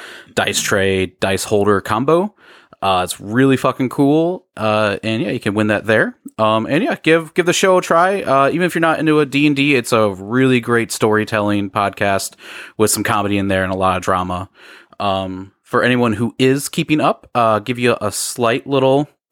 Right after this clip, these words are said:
uh, taste of what's to come. Uh, Ben, the D M, has said the first season was kind of like a, the theme is family. So if you listen to the first season, you learn all the characters' backstories and how their family's,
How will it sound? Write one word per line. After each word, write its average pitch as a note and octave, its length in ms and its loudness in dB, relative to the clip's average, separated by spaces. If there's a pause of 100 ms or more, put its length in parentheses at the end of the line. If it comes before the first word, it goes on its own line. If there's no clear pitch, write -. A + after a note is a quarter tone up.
(180)
uh, A#2 260 2
taste C3 320 -2
of A#2+ 80 -2
what's A#2+ 120 -2
to - 80 -6
come. D3+ 340 -4 (160)
Uh, G#2 320 0
Ben, C3+ 540 -2
the B2+ 60 -6
D B2 200 2
M, C3 160 2
has A#2+ 140 -2
said A2 360 0 (480)
the A2 120 -2
first D3 280 0
season C#3 460 2
was A2 180 -4
kind A2+ 260 -2
of G#2+ 140 0
like G#2 220 0
a, F#2 360 0
the G#2 140 -2
theme A2 400 0
is G2+ 400 -2
family. A2+ 480 0 (600)
So A2 340 2
if G2+ 80 -4
you G#2+ 80 2
listen G#2+ 200 0
to G#2+ 60 0
the G#2 40 -6
first A2 220 0
season, G#2 400 2
you F#2+ 160 -2
learn G2+ 180 2
all G2 220 0
the F#2+ 80 0
characters' F#2+ 360 -4
backstories F#2+ 580 0
and F#2 100 -6
how F#2+ 120 -2
their F2 80 -6
family's, F#2 680 -2